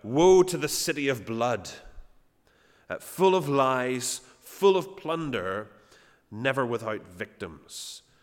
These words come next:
And it gets a bit more graphic after that, so I'll not read it, but you can at Nahum chapter three if you want to find it later. We need to give up our evil ways.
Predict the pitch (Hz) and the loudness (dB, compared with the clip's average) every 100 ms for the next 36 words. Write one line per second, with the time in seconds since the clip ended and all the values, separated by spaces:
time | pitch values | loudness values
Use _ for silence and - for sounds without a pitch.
0 | _ _ _ 82 67 - 117 113 101 95 | _ _ _ -20 -16 -16 -12 -10 -8 -8
1 | 95 107 101 - 95 85 - 82 82 101 | -4 -4 -4 -6 -8 -10 -12 -12 -10 -10
2 | - 90 110 85 90 95 - 90 95 120 | -12 -10 -8 -8 -10 -10 -12 -12 -12 -12
3 | - 90 95 101 90 85 98 95 98 - | -10 -8 -8 -12 -14 -10 -8 -8 -10 -10
4 | 98 95 92 - 107 92 - 90 90 - | -12 -12 -16 -12 -10 -10 -12 -12 -12 -12
5 | 95 92 95 104 82 - _ _ _ _ | -12 -12 -10 -10 -10 -16 _ _ _ _
6 | _ _ _ _ - - 131 170 135 - | _ _ _ _ -20 -12 -6 -4 -6 0
7 | 160 123 107 - - - - - _ 123 | 0 2 -2 -4 -12 -14 -14 -20 _ -8
8 | 123 120 127 143 120 117 120 143 165 123 | -6 -6 -6 -6 -4 -4 -4 -6 -4 -6
9 | 80 - - - - | -10 -16 -16 -12 -12